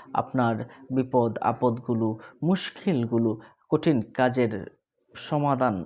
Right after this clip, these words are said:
ইনশাআল্লাহ আল্লাহ পাক হয়ে যাবে, করে দিবেন। সম্মানিত দর্শক ও শ্রোতা, এই ছোট্ট আমলটা আজ আপনাদের জন্য ছিল। ভালো থাকুন, দেখা হবে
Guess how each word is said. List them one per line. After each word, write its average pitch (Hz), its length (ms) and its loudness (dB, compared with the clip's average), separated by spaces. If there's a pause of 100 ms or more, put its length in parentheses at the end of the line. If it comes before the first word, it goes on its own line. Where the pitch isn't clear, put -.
ইনশাআল্লাহ 120 500 -4
আল্লাহ 104 160 -4
পাক - 260 -8
হয়ে 87 240 -8
যাবে, - 320 -12 (400)
করে 127 240 4
দিবেন। 80 440 -6 (480)
সম্মানিত 107 360 -4
দর্শক 170 320 -6
ও 165 40 -2
শ্রোতা, 190 280 -4
এই 202 100 -4
ছোট্ট - 360 -6
আমলটা 156 480 0
আজ 104 260 -4
আপনাদের 101 380 -6
জন্য 110 200 -4 (100)
ছিল। 185 260 0 (400)
ভালো 143 160 2
থাকুন, 147 520 -4
দেখা 123 240 -2
হবে 113 240 -2